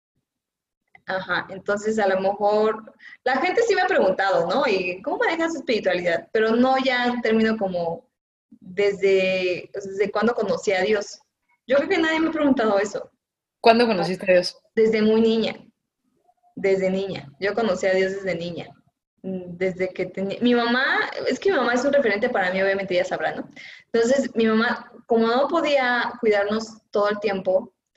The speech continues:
Speaker 1: yo desde los ocho años yo ando en camión sola, ¿no? Entonces, este, iba por mi, mi hermana a la pri-, al, al kinder, yo iba a la primaria sola y así, ¿no?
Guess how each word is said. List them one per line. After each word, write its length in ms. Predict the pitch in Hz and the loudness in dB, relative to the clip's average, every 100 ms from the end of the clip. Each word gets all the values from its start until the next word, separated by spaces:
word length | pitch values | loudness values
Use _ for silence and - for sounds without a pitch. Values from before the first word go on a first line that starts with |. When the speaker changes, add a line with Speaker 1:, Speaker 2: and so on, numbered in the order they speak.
| _ - | _ -6
Speaker 1:
yo 140 | 214 | 0
desde 240 | 233 254 240 | 2 4 4
los 200 | 190 208 | 2 0
ocho 220 | 208 220 | -2 0
años 380 | 214 220 220 202 | 2 0 0 0
yo 100 | 196 | 0
ando 140 | 202 | 0
en 80 | 220 | 0
camión 360 | 220 190 175 180 | 0 0 -2 0
sola, 380 | 196 156 - _ - | 0 0 -4 _ -8
¿no? 200 | 180 254 | -8 -8
Entonces, 460 | 190 175 190 196 220 | -12 -2 -2 0 0
este, 400 | 196 180 - 175 | 0 -2 -2 -2
iba 440 | 165 190 196 190 180 170 - _ _ _ _ _ | 0 0 0 0 -2 -4 -8 _ _ _ _ _
por 160 | 208 196 | -2 0
mi, 100 | 190 185 - | 0 -2 -4
mi 120 | 190 | -2
hermana 420 | 185 190 190 190 | -2 0 0 0
a 40 | 175 | -2
la 140 | 165 | -4
pri-, 180 | 165 - | -6 -6
al, 300 | 180 175 - | -4 -4 -4
al 140 | 160 175 | -6 -4
kinder, 480 | 262 262 240 196 - - | 2 2 2 0 -4 -8
yo 120 | 190 | 0
iba 240 | 190 190 185 190 - _ - - | 2 2 -2 -8 -20 _ -16 -6
a 100 | 175 | -4
la 80 | 175 | -2
primaria 440 | 175 170 160 131 - _ _ | -2 -2 0 -2 -6 _ _
sola 380 | - 240 208 175 | -2 0 0 0
y 40 | 170 | -2
así, 220 | - 185 | -2 -6
¿no? 260 | - - | -8 -12